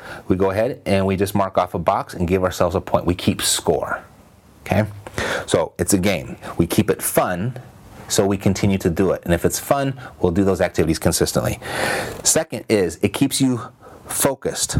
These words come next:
It keeps you focused on the money-making activities. And this is really important, particularly if you're doing this part-time, you got a full-time job, maybe you only got an hour or two a day to do this, which in-, is absolutely possible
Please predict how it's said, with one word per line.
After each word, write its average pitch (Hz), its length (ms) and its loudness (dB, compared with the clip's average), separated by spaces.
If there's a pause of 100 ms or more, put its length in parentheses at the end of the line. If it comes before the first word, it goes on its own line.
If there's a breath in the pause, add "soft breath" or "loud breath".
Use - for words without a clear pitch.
(140)
It 87 120 -2
keeps 120 240 0
you 127 60 2
focused 143 600 0
on 110 440 0 (360 loud breath)
the 107 100 2
money-making 113 720 0
activities. 90 720 0 (320 loud breath)
And 127 100 2
this 160 140 -2
is 180 100 2
really 143 260 0
important, 120 540 -2
particularly 123 580 2
if 117 160 -2
you're 113 120 2
doing 123 260 0
this 117 120 -2
part-time, 127 540 -2
you 107 80 2
got 107 140 0
a 101 60 -6
full-time 117 520 0
job, 110 300 -2 (300 loud breath)
maybe 98 120 2
you 110 40 2
only 107 120 0
got 110 120 0
an 104 100 -4
hour 107 280 2
or 104 100 0
two 104 260 0
a 98 60 2
day 101 260 0
to 95 140 -2
do 104 240 2
this, 113 280 0 (280 loud breath)
which 92 180 0
in-, 87 140 2 (120)
is 90 340 0
absolutely 110 500 0
possible 113 640 0